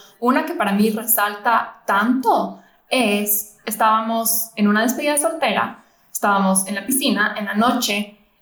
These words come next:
y no sé a quién se le ocurrió, pero literal, el juego de ese día fue, "Vamos a decir una cosa linda, como que de cada una de nosotros". Y hacemos una ronda en la que decíamos, por ejemplo,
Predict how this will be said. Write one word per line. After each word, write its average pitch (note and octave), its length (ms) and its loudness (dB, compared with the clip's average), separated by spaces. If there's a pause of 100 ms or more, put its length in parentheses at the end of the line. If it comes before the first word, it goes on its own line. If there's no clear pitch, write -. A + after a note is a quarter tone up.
(100)
y C4 260 0
no C#4 140 2
sé D#4+ 100 2
a - 180 -2
quién C4 220 -2
se D4+ 100 -2
le C#4 60 2
ocurrió, A3 440 0
pero A#3 120 0
literal, G#3 460 -2
el G#3+ 120 -2
juego A3+ 420 0
de G3+ 180 -2
ese G#3 200 2
día G#3 260 0 (120)
fue, G3 280 0 (260)
"Vamos B3+ 400 4
a C4 80 4
decir G#3+ 360 -2
una B3 220 2
cosa - 300 4
linda, A#3+ 440 0 (600)
como G#3+ 160 2 (160)
que G3 520 2
de G#3 160 -2
cada G#3+ 420 2
una A3 180 0
de G#3 60 0
nosotros". G3+ 440 -2
Y F#3+ 40 -4
hacemos A#3 260 0
una B3 260 2
ronda B3 600 0 (220)
en A3 100 2
la G#3 140 2
que G3+ 100 2
decíamos, G#3 340 0
por G3 120 -8
ejemplo, F#3+ 380 -2